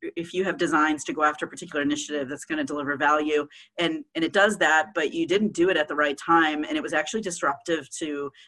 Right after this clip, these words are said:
the distribution centers of the stores or your partners and their resources, right? Like, the, then, then that kind of obviously can hurt your credibility, but it also diminishes your ability to, to drive sustainable results. And so going back to your,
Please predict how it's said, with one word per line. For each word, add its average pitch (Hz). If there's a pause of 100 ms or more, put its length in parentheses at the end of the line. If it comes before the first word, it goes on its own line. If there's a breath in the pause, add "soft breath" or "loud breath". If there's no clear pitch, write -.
the -
distribution 156
centers 147
of 151
the 135
stores 147
or 139 (240 loud breath)
your 160
partners 151
and 151
their 147
resources, 147 (240 loud breath)
right? 165
Like, 165
the, 185 (500)
then, 170
then 165
that 175
kind 185
of 151
obviously 156
can 151
hurt 185
your 165
credibility, 156 (320 loud breath)
but 170 (200)
it -
also 175
diminishes 160
your 147
ability 147
to, 143
to -
drive 139
sustainable 143
results. 139
And 147
so 156
going 214
back 190
to 202
your, 151